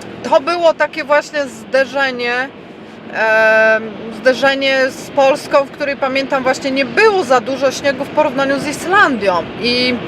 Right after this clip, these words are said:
e, tutaj jakieś ko-, dokopywanie się do samochodu. Pamiętam, były święta Bożego Narodzenia, nie dojechaliśmy do mojej mamy na, do drugiej miejscowości, ponieważ droga była nieodśnieżona, było metr śniegu. Drogę odśnieżył ktoś, kto miał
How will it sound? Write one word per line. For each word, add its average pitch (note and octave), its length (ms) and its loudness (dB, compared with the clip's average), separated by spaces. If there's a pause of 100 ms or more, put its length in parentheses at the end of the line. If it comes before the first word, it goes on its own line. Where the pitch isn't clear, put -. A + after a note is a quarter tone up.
(1160)
e, A3+ 480 4
tutaj C4+ 260 2
jakieś B3+ 440 -4
ko-, C#4+ 100 4 (160)
dokopywanie D4 680 4
się D#4 140 0
do B3+ 120 4
samochodu. A3+ 800 2
Pamiętam, A#3+ 460 0
były A#3+ 220 4
święta B3 380 0
Bożego A#3 400 -4
Narodzenia, B3 680 0
nie A3+ 160 -2
dojechaliśmy A#3 720 -2
do A#3 120 -4
mojej A3+ 260 -4
mamy G#3+ 320 0
na, F#3+ 340 -2
do F3+ 120 -10
drugiej A3 280 -6
miejscowości, A3 680 -2
ponieważ G3 440 -4
droga B3 300 2
była B3+ 260 0
nieodśnieżona, A3+ 600 -6
było G3+ 260 -4
metr G3 240 -2
śniegu. B3 540 2 (600)
Drogę A#3+ 280 4
odśnieżył A#3 540 2
ktoś, A3+ 380 0
kto A#3 200 0
miał A3+ 280 4